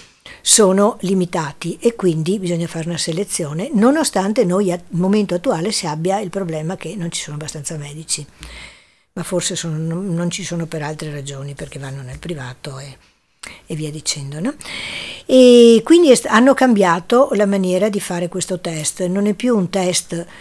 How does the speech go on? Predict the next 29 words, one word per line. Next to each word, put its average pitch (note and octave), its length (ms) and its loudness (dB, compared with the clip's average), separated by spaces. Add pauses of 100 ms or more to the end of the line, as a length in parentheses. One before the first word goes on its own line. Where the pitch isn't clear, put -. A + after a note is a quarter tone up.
(160)
così, F#3+ 420 -2
in F3 160 -4
un F3 100 -2
giorno F#3 320 -2
me E3+ 100 -2
la E3 100 -4
gioco, F3 540 -6
e E3 180 -4
di D#3+ 120 -6
solito E3 380 -4
si - 120 -10
faceva D#3+ 520 -6
in, D3 520 -8 (460)
mi D#3 100 -12
pare, D#3+ 800 -6 (380)
eh, E3+ 280 -8
prima A#3 380 4
che E3+ 140 -4
cominciassero D#3+ 580 -4
i D3+ 60 -10
corsi D#3+ 260 -6
universitari, D3 720 -8
quindi D#3+ 220 -6
in D#3+ 60 -4
settembre E3 540 -4
o - 20 -4
addirittura D3+ 440 -8
in A#3+ 120 -2
luglio, A#3 420 0